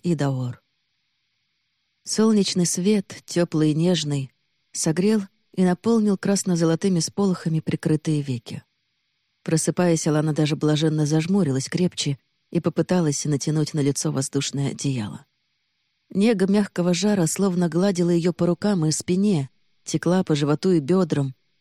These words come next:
искрилась на кончиках пальцев. Алана распахнула глаза. Огромная кровать занимала лишь одну двадцатую часть просторной и светлой комнаты,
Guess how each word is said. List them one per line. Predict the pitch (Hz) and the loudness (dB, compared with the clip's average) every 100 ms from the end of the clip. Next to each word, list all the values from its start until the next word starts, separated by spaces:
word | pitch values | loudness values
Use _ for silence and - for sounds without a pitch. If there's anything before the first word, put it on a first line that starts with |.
| _ | _
искрилась | 165 - - 202 170 - | -6 -4 -2 0 0 -2
на | 156 | -4
кончиках | 143 165 156 - 147 - | -2 -2 -2 -4 -6 -4
пальцев. | 139 120 - 135 - _ _ _ _ _ _ _ _ _ _ | -4 -4 -6 -10 -12 _ _ _ _ _ _ _ _ _ _
Алана | 143 127 175 180 160 _ _ _ | -4 -2 -2 -2 -4 _ _ _
распахнула | 196 196 - 185 - 135 135 139 | -4 -4 -2 -4 -4 -4 -4 -4
глаза. | 131 131 127 - - _ _ _ _ _ _ _ _ _ | -4 -4 -4 -8 -14 _ _ _ _ _ _ _ _ _
Огромная | 160 185 220 214 202 | -2 2 4 4 2
кровать | - 185 196 220 | 2 0 0 -2
занимала | - 151 160 165 185 180 | -2 -2 0 2 2 2
лишь | 170 170 | 2 0
одну | - 165 180 175 | 0 0 2 0
двадцатую | 175 185 175 139 - 131 | 0 0 -2 -2 -2 -4
часть | - 180 175 - | 0 -2 -2 -4
просторной | 139 139 - 185 156 147 | -2 -2 -2 -2 0 -2
и | |
светлой | 143 143 160 156 | -2 -2 0 -2
комнаты, | - 202 147 135 - 127 | 0 -2 0 -4 -4 -8